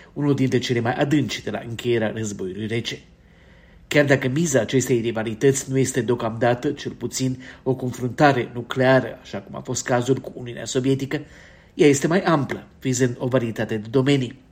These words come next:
China e o putere mai complexă. Viitorul va arăta ce s-a aflat pe agenda convorbirilor de la Bali, Biden și, dar se știe că între temele disputate se află Taiwanul, raporturile economice și recentele restricții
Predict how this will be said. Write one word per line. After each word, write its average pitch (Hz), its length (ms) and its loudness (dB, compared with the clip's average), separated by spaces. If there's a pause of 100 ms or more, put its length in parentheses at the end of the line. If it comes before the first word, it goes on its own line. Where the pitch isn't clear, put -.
(320)
China 135 360 2
e 135 60 2
o 131 80 6
putere 127 340 -2
mai 113 160 -6
complexă. 127 580 -2 (840)
Viitorul 147 440 6
va 117 120 0
arăta 117 600 0
ce 170 120 -2
s-a 151 180 2
aflat 135 320 2
pe 139 80 -2
agenda 117 460 -2
convorbirilor 120 720 -4
de 110 100 -6
la 107 120 -4
Bali, 123 480 0 (360)
Biden 123 420 2
și, 120 360 -6 (420)
dar 123 160 0
se 123 120 -4
știe 131 400 0
că 165 180 -6
între 127 260 -4
temele 127 360 2
disputate 135 680 -2
se 135 160 -2
află 117 200 -4
Taiwanul, 135 680 2 (440)
raporturile 143 560 2
economice 123 640 -2
și 135 140 -4
recentele 113 560 -2
restricții 123 720 -4